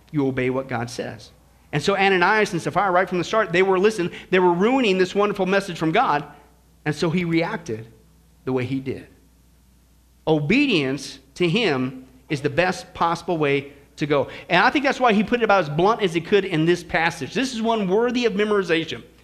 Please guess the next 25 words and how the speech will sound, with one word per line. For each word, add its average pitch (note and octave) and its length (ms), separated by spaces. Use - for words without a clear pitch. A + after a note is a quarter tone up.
Right? F#3+ 220
Listen G3+ 240
to G3 40
this. D3+ 140
Second C#4+ 380
Chronicles A#3 460
twenty-four A3 600
twenty. F#3+ 320
"Why D4 540
do A#3 140
you A3 280
disobey A#3 1120
the E3+ 100
Lord's A3+ 600
commands?" G#3+ 580
Why? D4 920
What D4+ 200
are F4+ 60
you C#4 220
doing? B3+ 380
What'd C4 140
you C#4 60
say? D4+ 420
"You C#4 320
what? C4+ 480